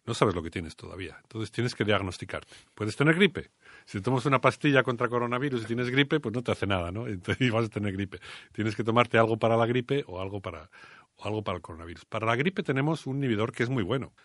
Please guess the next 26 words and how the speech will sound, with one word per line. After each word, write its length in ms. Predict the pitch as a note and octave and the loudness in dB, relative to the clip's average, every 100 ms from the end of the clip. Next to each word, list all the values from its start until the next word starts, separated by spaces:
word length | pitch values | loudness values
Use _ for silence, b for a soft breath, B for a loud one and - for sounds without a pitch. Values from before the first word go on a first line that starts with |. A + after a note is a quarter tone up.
| b | b
pero 140 | - | -10
sin 140 | F#2 F#2+ | -6 -4
embargo 340 | E2 F2 G2 | -4 -4 -2
la 80 | B2 | -4
gripe 260 | E2+ F#2 A2+ | -6 -8 -6
sigue 180 | C3+ | -4
matando 320 | G2+ E2+ E2 D2+ | -4 -6 -10 -6
gente. 260 | D3 C#3 | -4 -4
¿Y 40 | - | -8
por 120 | F#2 | -4
qué 100 | D#3+ | -2
sigue 180 | - C3 | -2 -2
matando 300 | F#2+ E2+ D2+ | -2 -4 -6
gente 320 | - F#3+ - | -2 -2 -4
si 120 | - | -8
tenemos 300 | G2+ G2+ G2+ | -6 -6 -6
un 100 | G2+ | -8
inhibidor 280 | F#2+ F#2+ G2+ | -6 -6 -4
muy 120 | A#2 | 0
bueno? 240 | D#3+ F3+ - | 2 2 0
Porque 300 | A2+ - B2 - | -8 -8 -8 -6
no 260 | C3+ D3+ | -4 -2
es 100 | F#3 | -2
tan 160 | - B2+ | -2 2
fácil 360 | - F3 B2+ | 2 2 -2
pillarla. 600 | G2 G#2+ A2+ F#3 G2 - | -4 -2 2 2 0 -10